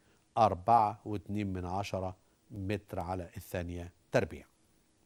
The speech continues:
بعد ما حصلنا على العجلة، نقدر نعوض في أي معادلة فيهم. بنعوض في المعادلة اللي احنا بنقول عليها السهلة، اللي هي الشد بيكون فيها موجب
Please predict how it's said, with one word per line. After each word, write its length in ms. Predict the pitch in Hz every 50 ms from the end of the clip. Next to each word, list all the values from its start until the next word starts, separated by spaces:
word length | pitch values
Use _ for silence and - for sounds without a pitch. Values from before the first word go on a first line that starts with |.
| _ _ _ _ _ _ _ _ _ _ _ _ _ - _ _ _ _ - - - - - - - 151
بعد 200 | 175 208 214 -
ما 60 | 190
حصلنا 360 | - 175 - 220 247 240 214
على 180 | 185 160 143 123
العجلة، 460 | 117 104 101 104 95 95 98 113 139
نقدر 400 | 170 160 127 151 165 143 139 117
نعوض 380 | 110 113 113 135 139 127 110
في 180 | 101 - 120 113
أي 180 | 131 127 110 101
معادلة 420 | 95 95 98 110 120 104 95 90
فيهم. 420 | - - - 170 180 175 190 185
بنعوض 360 | 165 190 185 190 208 208 185 151
في 100 | - 147
المعادلة 420 | 123 117 117 127 131 117 113 107
اللي 140 | 101 107 123
احنا 180 | - - 110
بنقول 300 | 92 87 90 107 113 101
عليها 220 | 90 90 104 117 110
السهلة، 400 | 98 - - 165 170 160 147 156
اللي 220 | 147 147 170 175
هي 40 | 156
الشد 460 | 123 - - - 175 190 156 135 113
بيكون 300 | 98 98 - - 139 110
فيها 240 | 92 - 135 123 104
موجب 360 | 104 120 135 135 120 123 113